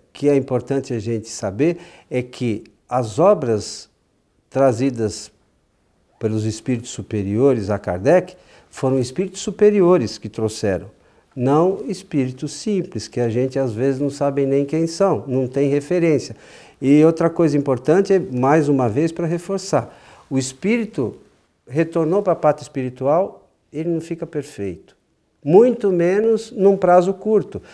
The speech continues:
Então, às vezes, o espírito retorna pro mundo espiritual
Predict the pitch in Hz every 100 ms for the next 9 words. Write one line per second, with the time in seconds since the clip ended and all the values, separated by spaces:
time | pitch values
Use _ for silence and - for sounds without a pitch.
0 | - - 117 196 214 175 127 160 180 156
1 | 160 - 165 160 165 135 135 135 135 131
2 | 120 113 117 113 107 - 113 104 - 123
3 | 185